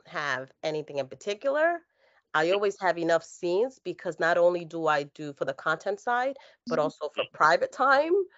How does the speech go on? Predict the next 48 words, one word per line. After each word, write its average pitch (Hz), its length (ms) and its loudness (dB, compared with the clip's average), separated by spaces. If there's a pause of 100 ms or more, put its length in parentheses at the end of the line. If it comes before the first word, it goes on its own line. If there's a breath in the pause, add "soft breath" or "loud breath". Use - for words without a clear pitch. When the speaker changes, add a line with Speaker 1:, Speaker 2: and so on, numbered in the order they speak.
(600 loud breath)
Speaker 2:
Mm. 220 260 8
Speaker 1:
um, 240 120 -6 (120)
and 208 100 -2
people 240 240 0
that 196 200 4
aren't 208 280 4
content 233 360 2
creators 269 420 0
where 190 120 4
I 175 40 4
still 202 180 2
have 185 140 -4
their 170 100 4
releases, 196 480 -4
you 262 100 4
know? 269 280 2 (640 loud breath)
Speaker 2:
Mm. 208 240 6
Speaker 1:
Um, 220 440 -2 (1200)
so - 220 -4
I 202 80 6
don't 226 180 0
really 208 260 -2
have, 185 420 0
I 196 60 -6
have 185 140 -6
so 208 480 -2
much 180 640 -2 (360)
that 180 100 -2
I 185 100 2
can 180 160 -8
put 190 200 -4
out 165 220 4 (680)
any, 185 260 0 (140)
at 180 120 2
any 185 180 2
given 180 200 -4
time. 175 300 -2 (300 soft breath)
Right 208 160 4
now, 226 120 8
from 214 180 -6
content 214 380 -4
creators 202 400 -4
alone, 185 360 0
from 180 160 -8
professionals, 220 680 -6
I 185 100 -6
got, 180 120 -4
like, 160 140 -4